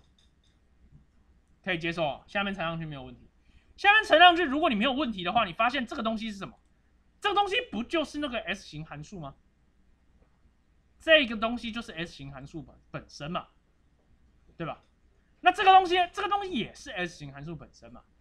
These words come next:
所以对 S 型函数微分等于 S 型自己乘上一减自己，可以接受吗？这个很重要哦，这个结果很重要。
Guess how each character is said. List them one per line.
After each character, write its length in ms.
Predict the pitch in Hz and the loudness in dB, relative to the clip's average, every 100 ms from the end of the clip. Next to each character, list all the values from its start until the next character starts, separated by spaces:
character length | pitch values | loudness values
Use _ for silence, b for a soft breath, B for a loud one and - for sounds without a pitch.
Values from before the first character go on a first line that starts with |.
| _ _ _ | _ _ _
所 200 | - 359 | -2 0
以 60 | 330 | 0
对 240 | - 381 | 4 4
S 340 | 311 226 277 - | 4 -2 -6 -10
型 220 | 202 196 | -12 -8
函 180 | 180 185 | -8 -8
数 220 | 196 208 | -8 -8
微 220 | 135 147 | -8 -10
分 280 | 165 156 180 - | -10 -12 -12 0
等 300 | 208 156 139 | 0 0 -8
于 140 | 190 | -10
S 320 | 190 202 - | -8 -10 -12
型 40 | - _ | -20 _
自 160 | - 285 | -10 -10
己 300 | 180 160 - - | -12 -18 -20 -14
乘 220 | 151 165 | -10 -6
上 260 | 214 165 | -8 -8
一 60 | 175 | -12
减 160 | 165 113 | -14 -16
自 100 | 139 | -20
己， 160 | - _ _ | -20 _ _
可 120 | 165 | -10
以 60 | 165 | -8
接 120 | 147 | -10
受 160 | 143 127 | -12 -14
吗？ 140 | 120 _ _ _ _ _ _ _ _ _ - _ _ - _ _ _ _ - - - | -18 _ _ _ _ _ _ _ _ _ -20 _ _ -20 _ _ _ _ -20 -20 -14
这 220 | - 302 226 | 2 2 6
个 260 | 226 190 - _ _ | 4 4 -4 _ _
很 180 | 175 165 | -8 -2
重 160 | 220 | 0
要 160 | 214 202 | 2 4
哦， 280 | 165 160 - - - _ _ - _ _ _ | 2 -2 -8 -20 -20 _ _ -20 _ _ _
这 240 | 285 285 226 | 0 2 2
个 100 | 202 | -2
结 220 | 165 175 | -4 -6
果 180 | 180 165 | -6 -8
很 160 | 135 | -10
重 200 | 123 135 | -14 -14
要。 200 | 131 120 | -12 -14